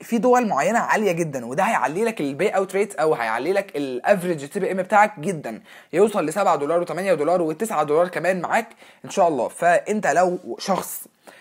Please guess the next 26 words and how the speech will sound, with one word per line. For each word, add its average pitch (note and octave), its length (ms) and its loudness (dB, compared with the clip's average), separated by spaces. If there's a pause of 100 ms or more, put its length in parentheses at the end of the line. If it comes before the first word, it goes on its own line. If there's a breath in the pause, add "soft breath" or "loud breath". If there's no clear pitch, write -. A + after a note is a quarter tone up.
(180 loud breath)
مش G3+ 400 -2
مصري، D3+ 460 2
ما C3 120 -4
بتحبش F#3 680 0
انك G#3+ 280 -2
تنشر A3+ 400 -2
في G#3 60 -10
حاجات E3+ 380 -4
للمصريين E3 680 -4
مثلا، G3+ 360 0 (340 loud breath)
او C3+ 100 4
حاجه G3 340 2
في E3+ 120 -4
جروبات D3 320 0
مصريه F3 340 0
او C3+ 80 2
حاجه، F#3 240 -2
او D#3 140 2
انت A3 140 0
مش C4 200 -2
مصري A#3+ 320 4
فعامه F3 540 0
ما C#3 80 0
بتروحش F#3+ 380 -2
للحاجات E3+ 360 -2
دي، A3+ 240 -6